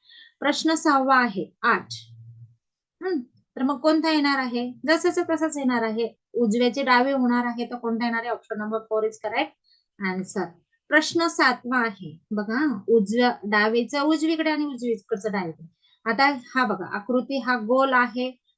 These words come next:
तो डाव्या बाजूला आणि वरच राहणार आहे, हं. तो कुठे जाणार आहे? वरच्या बाजूला. बघा बरं, कुठे दिसतोय वरच्या बाजूला? इथे दिसतोय, हं. डाव्याच्या उजव्या बाजूला तो झालेला आहे. हा त्रिकोण उजव्या बाजूला आहे, तर तो कुठे येणार? डाव्या बाजूला.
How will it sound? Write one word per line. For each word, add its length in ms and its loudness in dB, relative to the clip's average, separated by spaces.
तो 80 0
डाव्या 340 2
बाजूला 520 0
आणि 120 2
वरच 340 2
राहणार 300 -2
आहे, 220 -4
हं. 200 0
तो 60 0
कुठे 200 0
जाणार 260 -2
आहे? 100 0
वरच्या 320 0
बाजूला. 300 -12
बघा 260 0
बरं, 140 0
कुठे 280 -2
दिसतोय 300 0
वरच्या 320 -4
बाजूला? 360 -2
इथे 280 -4
दिसतोय, 340 -6
हं. 160 -2
डाव्याच्या 520 0
उजव्या 280 2
बाजूला 320 -2
तो 140 -4
झालेला 320 -4
आहे. 260 -10
हा 120 6
त्रिकोण 400 -2
उजव्या 400 0
बाजूला 320 -2
आहे, 160 -4
तर 100 -8
तो 120 -6
कुठे 220 -8
येणार? 260 0
डाव्या 320 0
बाजूला. 460 -2